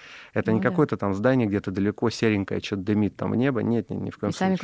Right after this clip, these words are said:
Speaker 2: крутитесь, как хотите, да?
Speaker 1: Да, это должно быть, э, централизовано с, э, централизованной управляющей компанией, с кучей сервисов, с кучей услуг, чтобы вы могли заниматься исключительно своим бизнесом, не отвлекаться ни на что другое.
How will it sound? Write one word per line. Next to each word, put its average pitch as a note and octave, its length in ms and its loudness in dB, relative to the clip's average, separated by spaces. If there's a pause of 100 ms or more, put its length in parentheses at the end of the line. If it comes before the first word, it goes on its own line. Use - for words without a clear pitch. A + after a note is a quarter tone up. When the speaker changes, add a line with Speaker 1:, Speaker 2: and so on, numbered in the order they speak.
Speaker 2:
крутитесь, - 240 -10
как - 160 -12
хотите, - 380 -12
да? B2 160 -6
Speaker 1:
Да, G2+ 240 2
это A2+ 180 -2
должно A2+ 300 0
быть, G2+ 300 -4
э, G2 640 0
централизовано A2 920 2
с, - 220 -12
э, G2+ 400 -2
централизованной G#2 600 0
управляющей G2 460 -2
компанией, G#2+ 680 -2
с - 100 -14
кучей - 320 -6
сервисов, A2+ 640 -4
с - 60 -18
кучей A2 280 -6
услуг, C#3+ 280 -2
чтобы G#2+ 180 -4
вы A#2+ 60 2
могли A2+ 220 0
заниматься A2 340 -2
исключительно A2 440 -6
своим G#2+ 300 0
бизнесом, G2+ 520 -4
не A2+ 100 2
отвлекаться A#2 640 -2
ни A2+ 60 -2
на G#2+ 80 -2
что - 180 -14
другое. F#2+ 360 -10